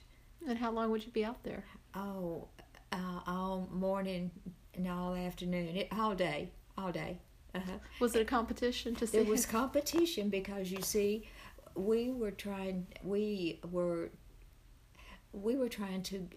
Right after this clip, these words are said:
Speaker 2: to, um, um, create money, and we, the way we could do it would be the strawberry, the s-, picking strawberries, and we had a goal every day to pick a hundred quarts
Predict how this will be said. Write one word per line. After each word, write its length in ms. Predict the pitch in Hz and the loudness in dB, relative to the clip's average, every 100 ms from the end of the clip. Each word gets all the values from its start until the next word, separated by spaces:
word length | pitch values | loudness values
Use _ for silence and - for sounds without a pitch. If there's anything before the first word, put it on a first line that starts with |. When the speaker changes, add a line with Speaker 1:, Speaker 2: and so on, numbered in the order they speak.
| - | -8
Speaker 2:
to, 380 | - 190 180 170 - - | -2 0 0 -2 -8 -12
um, 300 | 170 170 165 160 - - - - - - - 185 | -10 -8 -10 -12 -10 -12 -12 -20 -18 -18 -14 -8
um, 360 | 175 170 165 170 - - - - - - - | -6 -6 -10 -12 -16 -18 -16 -16 -16 -10 -2
create 460 | 247 226 196 180 | 2 2 2 0
money, 480 | 180 190 180 - 156 - - - - - - - - - | 0 0 -2 -4 -8 -14 -20 -20 -18 -16 -16 -18 -16 -4
and 180 | 185 180 | 0 0
we, 240 | 190 180 165 156 - | 0 -2 -6 -14 -6
the 80 | 175 | -2
way 180 | 180 180 | 0 0
we 120 | 180 | 0
could 180 | 185 202 | -2 0
do 120 | 247 | 2
it 120 | 226 | 2
would 160 | 175 170 | 0 -2
be 180 | 185 180 | -2 0
the 180 | 165 - - - | 0 -2 -8 -8
strawberry, 680 | - 277 311 196 107 131 156 - - - - - - - 156 - | -4 -4 -4 -2 -4 -4 -8 -14 -18 -20 -20 -20 -20 -18 -16 -8
the 80 | 185 | -6
s-, 140 | 185 - - | -6 -8 -4
picking 240 | 208 202 | -4 -2
strawberries, 760 | 185 208 247 208 - - - - - - - - - - - - | -6 -8 -8 -6 -8 -8 -10 -10 -14 -20 -20 -20 -20 -20 -12 -6
and 160 | 180 185 | -4 0
we 140 | 226 | 0
had 160 | 233 202 | 0 -2
a 40 | |
goal 560 | 185 208 214 170 160 - - | -2 -2 -2 -2 -2 -8 -4
every 400 | 185 196 196 208 | -4 -2 -2 -2
day 580 | 196 202 190 165 151 151 - | -2 -4 -4 -4 -4 -6 -6
to 100 | 180 | -4
pick 240 | 196 190 | -2 -4
a 60 | 165 | -4
hundred 380 | 165 180 170 165 | -2 -2 -2 -4
quarts 560 | 180 156 - - - | -4 -2 -4 -6 -8